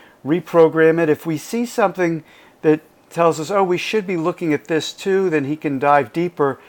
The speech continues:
without having to spend a week waiting to get the data back from the,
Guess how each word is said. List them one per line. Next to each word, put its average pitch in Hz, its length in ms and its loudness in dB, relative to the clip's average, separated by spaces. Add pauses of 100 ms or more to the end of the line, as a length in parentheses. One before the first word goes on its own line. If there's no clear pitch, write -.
(380)
without 190 340 4
having 175 320 0
to 147 120 -10
spend 170 500 -4
a 151 80 0
week 151 540 -8 (800)
waiting 165 480 -4
to 147 80 -6
get 156 240 -2
the 156 60 -6
data 147 260 0
back 147 300 0
from 143 260 -6
the, 131 320 -4